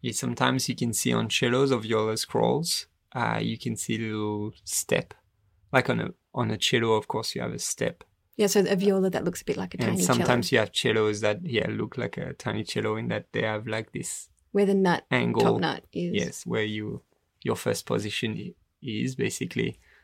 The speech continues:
Speaker 1: is that, that angle.
Speaker 2: So for his violas and his cellos, he would do that.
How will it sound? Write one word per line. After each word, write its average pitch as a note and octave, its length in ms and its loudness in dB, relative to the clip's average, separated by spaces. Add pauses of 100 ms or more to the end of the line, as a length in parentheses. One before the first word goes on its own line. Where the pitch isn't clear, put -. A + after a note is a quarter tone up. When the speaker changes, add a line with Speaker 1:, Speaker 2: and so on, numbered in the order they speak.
(200)
Speaker 1:
is A2 240 -2
that, G#2+ 220 -2 (760)
that B2 300 -6 (340)
angle. A2+ 500 2 (320)
Speaker 2:
So G#3 160 4
for G#3 160 2
his G3 240 4
violas F#3+ 440 2
and F3 120 2
his E3+ 140 0
cellos, - 540 -4
he E3+ 140 -2
would E3+ 200 -2
do B2+ 160 0
that. - 240 -4